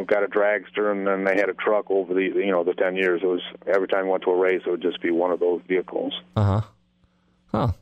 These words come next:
Speaker 2: interesting. Um, and so you were with them, you said, ten years?
Speaker 1: Yeah.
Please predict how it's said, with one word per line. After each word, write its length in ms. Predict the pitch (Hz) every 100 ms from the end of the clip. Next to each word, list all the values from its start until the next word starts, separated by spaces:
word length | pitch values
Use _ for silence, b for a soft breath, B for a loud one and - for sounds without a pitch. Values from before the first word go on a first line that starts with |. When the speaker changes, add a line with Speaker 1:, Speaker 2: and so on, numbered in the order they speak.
| _
Speaker 2:
interesting. 440 | 156 185 - 92 - b b b b -
Um, 600 | - 120 120 117 113 113 - _ -
and 120 | 123
so 140 | 131
you 140 | 127 139
were 100 | 143
with 120 | 127
them, 180 | 131 123
you 60 |
said, 180 | 104 101
ten 180 | 131 123
years? 340 | 123 139 156 - _ _ _ _ _ _ _
Speaker 1:
Yeah. 320 | 92 92 90